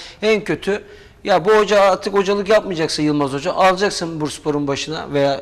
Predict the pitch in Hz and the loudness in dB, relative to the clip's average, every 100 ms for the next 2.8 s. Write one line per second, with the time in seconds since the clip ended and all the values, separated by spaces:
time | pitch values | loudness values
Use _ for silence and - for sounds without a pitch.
0 | - - - 139 - 135 185 202 - 139 | -10 -10 0 2 2 -6 -6 -6 -4 -2
1 | 190 311 240 - - - 143 165 151 202 | 0 0 -4 -18 -12 -4 -4 -4 -8 -10
2 | - 196 185 202 214 202 165 101 | -4 -4 -2 -4 -2 -2 -4 -6